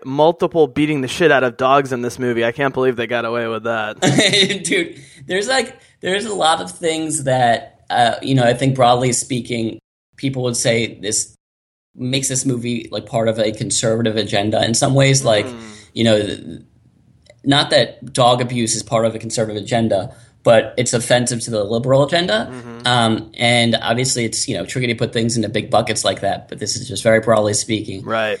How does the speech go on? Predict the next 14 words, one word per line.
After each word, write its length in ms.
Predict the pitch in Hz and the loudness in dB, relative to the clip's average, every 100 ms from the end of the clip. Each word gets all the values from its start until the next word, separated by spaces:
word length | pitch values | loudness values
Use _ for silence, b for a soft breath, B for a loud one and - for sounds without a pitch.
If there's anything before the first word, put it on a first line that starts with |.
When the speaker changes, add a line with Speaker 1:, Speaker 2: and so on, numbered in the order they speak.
| - | -8
Speaker 2:
Uh, 220 | - 117 113 | 0 2 2
you 100 | 139 | 4
know, 80 | 135 | 4
the 140 | 139 | 4
other 220 | 139 156 | 4 4
piece, 320 | 175 - 143 135 | 0 -2 -2 -2
a 60 | 131 | -2
couple 260 | 170 190 | 0 2
other 180 | 175 156 | 2 2
examples 680 | 127 117 127 147 143 117 113 | -2 -2 -2 -2 -4 -4 -4
there 220 | 104 98 | -6 -6
that 120 | 98 | -8
we'll 140 | 92 104 | -8 -4
see. 460 | - 110 104 101 | -4 -4 -6 -8